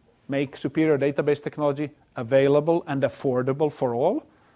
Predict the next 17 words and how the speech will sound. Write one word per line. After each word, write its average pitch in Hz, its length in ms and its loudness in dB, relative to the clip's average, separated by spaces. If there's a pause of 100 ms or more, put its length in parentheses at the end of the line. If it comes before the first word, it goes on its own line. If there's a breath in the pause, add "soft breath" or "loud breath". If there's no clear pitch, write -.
(420 soft breath)
So - 180 -8
it 117 60 -4
was 117 200 -6
okay 131 340 0
to 139 120 -4
build 120 220 -4
a 110 40 -8
business, 139 500 -4
it - 20 -4
was 107 200 -8
okay 123 260 -2
to 123 160 -4
give 120 240 -4
it 117 80 -2
out 127 240 -2
to 123 60 -2
everybody, 131 460 -4